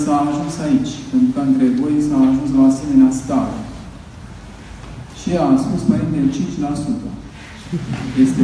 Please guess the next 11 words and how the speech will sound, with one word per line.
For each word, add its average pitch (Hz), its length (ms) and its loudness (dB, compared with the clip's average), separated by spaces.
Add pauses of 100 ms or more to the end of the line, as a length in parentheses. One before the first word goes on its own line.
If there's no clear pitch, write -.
vina 233 280 4
mea. - 120 -4 (2000)
Nouăzeci 175 460 2
și - 140 -4
cinci 147 240 -2
la 135 140 2
sută - 180 -4 (100)
este - 140 -2 (100)
vina - 220 4 (100)
mea.” - 140 -8 (2750)
Părintele 180 440 0